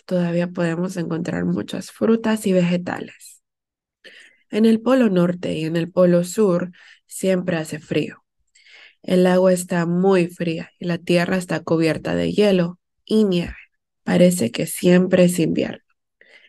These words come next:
Aquí tienes un montón de ropa de invierno para que no pases nada de frío,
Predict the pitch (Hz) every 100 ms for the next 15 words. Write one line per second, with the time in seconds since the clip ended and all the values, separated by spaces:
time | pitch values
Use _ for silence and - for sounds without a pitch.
0 | _ _ _ - 196 190 208 214 202 202
1 | 196 - 208 208 196 180 175 175 214 220
2 | 202 180 165 156 156 156 156 160 180 170
3 | - - _ _ _ _ _ 175 175 175
4 | 180 185 180 180 180 180 180 185 214 240
5 | 254 247 202 180 175 - -